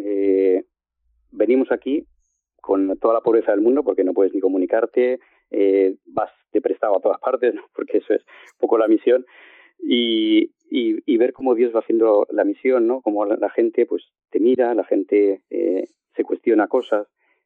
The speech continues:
sobre los hijos, sobre el matrimonio, pues eso fue un poco la, la misión que llevamos allí a, a cabo, ¿no? El dejarlo todo, pues, fue complicado, o sea, fue complicado, pero cuando ves que realmente Dios te va ayudando y te va mostrando el camino, pues, eh,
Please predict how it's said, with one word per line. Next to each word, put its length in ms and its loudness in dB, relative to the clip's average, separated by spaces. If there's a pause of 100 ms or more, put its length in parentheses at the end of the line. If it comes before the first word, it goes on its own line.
sobre 260 -4
los 160 -8
hijos, 420 0
sobre 140 -4
el 60 -2
matrimonio, 580 0 (480)
pues 200 0
eso 220 0
fue 180 2
un 60 0
poco 220 -2
la, 240 2
la 120 2
misión 220 -4
que 100 0
llevamos 300 0
allí 220 -2
a, 300 0
a 120 -10
cabo, 300 -4
¿no? 80 -18 (440)
El 160 2
dejarlo 280 -2
todo, 220 2
pues, 120 2
fue 120 0
complicado, 460 0
o 200 -10
sea, 100 -6
fue 200 0
complicado, 500 0 (160)
pero 220 2
cuando 300 2
ves 180 2
que 460 0 (240)
realmente 580 0
Dios 260 0
te 120 0
va 440 0
ayudando 460 0
y 60 -2
te 80 2
va 100 2
mostrando 320 0
el 80 0
camino, 420 2 (1000)
pues, 260 2 (260)
eh, 360 2